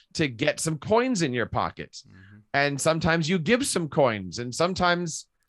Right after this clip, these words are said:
Speaker 1: there's a, the, the door is locked and you walk away without having to, to grab coins and stuff like that. But the people who can do it are the people that have those bags of tricks.
Speaker 2: Yeah.
Speaker 1: And the only way you get bags of tricks is you do it and you do it and you do it.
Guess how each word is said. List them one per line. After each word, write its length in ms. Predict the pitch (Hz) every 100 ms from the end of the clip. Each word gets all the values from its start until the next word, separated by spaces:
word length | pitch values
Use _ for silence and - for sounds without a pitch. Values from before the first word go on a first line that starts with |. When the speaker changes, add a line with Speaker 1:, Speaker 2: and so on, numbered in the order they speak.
| _ _
Speaker 1:
there's 200 | 123 147
a, 200 | 170 160 - -
the, 140 | 135
the 200 | 147 131
door 260 | 160 220 262
is 100 | 160
locked 500 | 131 95 - - - _ _ _ _ _ -
and 180 | 139
you 100 | 151
walk 280 | 147 156 156
away 360 | 151 175 226 165
without 360 | 151 160 226
having 300 | 160 160 143 127
to, 200 | 123 104
to 120 | - 110
grab 400 | 98 131 113 -
coins 360 | 131 104 98
and 120 | 107
stuff 240 | - 110 104
like 160 | 104
that. 220 | 110 98 - _ _ _ _ _ 127 104 _
But 200 | 175 160
the 80 | 160
people 340 | - 190 180
who 160 | 165 180
can 180 | 175 151
do 200 | 151 151
it 60 |
are 60 | 139
the 100 | 123
people 280 | - 135 135
that 100 | 123
have 220 | 127 123
those 160 | 117 117
bags 320 | 104 110 98
of 60 | 92
tricks. 480 | - - - - -
Speaker 2:
Yeah. 80 | 87 _ _ _ _ _ _ _ -
Speaker 1:
And 360 | 120 120 120 117
the 160 | 131
only 260 | 143 147 151
way 120 | 139
you 160 | 131 123
get 220 | 131 113
bags 300 | 127 123 107
of 80 | 107
tricks 580 | - 135 113 - - _ _ _ -
is 200 | 127 104
you 120 | 117
do 300 | 110 131 131
it 100 | 131
and 160 | 98 117
you 80 | 110
do 240 | 123 120
it 80 | 104
and 140 | 113
you 80 | 107
do 280 | 110 95
it. 100 | 85